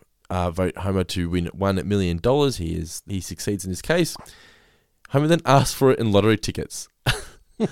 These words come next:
didn't mind that, <laughs> 'cause he totally would. Uh, Reverend points out that this is not a synagogue, so he can't afford this, so they give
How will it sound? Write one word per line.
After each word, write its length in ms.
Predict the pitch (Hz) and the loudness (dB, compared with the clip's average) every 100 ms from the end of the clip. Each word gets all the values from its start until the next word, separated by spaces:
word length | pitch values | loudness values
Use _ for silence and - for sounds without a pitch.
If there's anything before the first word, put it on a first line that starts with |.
| - - - - | -2 -6 -6 -2
didn't 180 | 127 123 | 2 6
mind 220 | 127 98 | 6 4
that, 120 | 71 | 2
<laughs> 680 | - - 175 214 370 - - | 0 2 2 4 2 0 -6
'cause 120 | - | -4
he 80 | 143 | -4
totally 360 | - 139 120 107 | -2 -2 -2 2
would. 240 | 110 85 - - - - - - _ _ _ - | 2 2 -4 -14 -14 -14 -20 -20 _ _ _ 0
Uh, 360 | 98 92 90 - - - | 4 6 4 0 -10 -6
Reverend 340 | 117 127 123 | 2 4 4
points 200 | 113 104 | 2 4
out 120 | 104 95 | 4 2
that 60 | 92 95 | 0 -2
this 160 | - | -6
is 100 | 87 | -2
not 120 | 113 101 | 0 0
a 40 | |
synagogue, 480 | - 104 95 92 87 | 0 0 2 2 2
so 120 | 90 | -2
he 80 | 87 | 0
can't 220 | 104 85 | 0 -2
afford 300 | - 117 110 | -2 -2 0
this, 220 | 113 - - | 0 -2 -4
so 180 | 95 | -4
they 140 | 85 82 | -2 -2
give 340 | 98 85 85 | -4 -6 -8